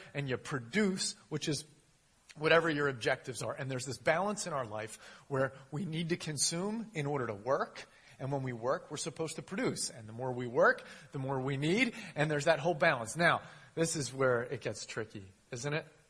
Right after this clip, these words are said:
That's where, like, right there, it's all simple. It's all simple up until then.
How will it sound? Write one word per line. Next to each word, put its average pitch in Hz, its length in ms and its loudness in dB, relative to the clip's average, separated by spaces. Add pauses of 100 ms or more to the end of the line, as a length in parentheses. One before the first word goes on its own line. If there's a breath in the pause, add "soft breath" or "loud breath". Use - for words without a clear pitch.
(280)
That's 160 240 6
where, 156 300 10
like, 156 300 8
right 226 180 10
there, 196 240 10
it's - 180 0
all 214 140 10
simple. 127 580 -2 (400 soft breath)
It's 151 180 0
all 208 140 10
simple 165 480 2
up - 380 0
until 135 340 -2
then. 107 360 -6